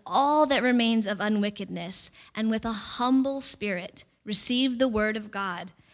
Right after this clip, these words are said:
which is implanted, actually rooted in your heart, which is able to save your souls."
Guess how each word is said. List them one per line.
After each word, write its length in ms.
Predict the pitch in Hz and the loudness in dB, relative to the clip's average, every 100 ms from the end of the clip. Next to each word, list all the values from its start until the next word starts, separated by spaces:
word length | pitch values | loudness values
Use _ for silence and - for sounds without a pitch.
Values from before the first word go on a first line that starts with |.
| - | -6
which 220 | 220 - | -2 0
is 120 | 240 | 2
implanted, 800 | 214 226 - 226 226 226 175 175 - | 4 2 2 0 0 0 -4 -8 -4
actually 560 | 214 233 - 220 202 | -2 2 2 2 -4
rooted 580 | 196 190 233 277 254 262 | -4 0 4 4 4 0
in 200 | - 240 | 2 4
your 140 | 226 208 | 4 2
heart, 540 | 196 202 180 - - - _ _ - | 0 -2 -2 -2 -4 -6 _ _ -8
which 200 | 208 214 | -2 0
is 160 | 202 - | 0 2
able 340 | 208 214 202 | 2 2 -2
to 140 | 202 185 | -4 -4
save 480 | - 202 180 165 190 | -2 -2 -4 -6 -8
your 140 | 175 | -4
souls." 640 | - 170 170 - - - | -2 -4 -8 -10 -10 -10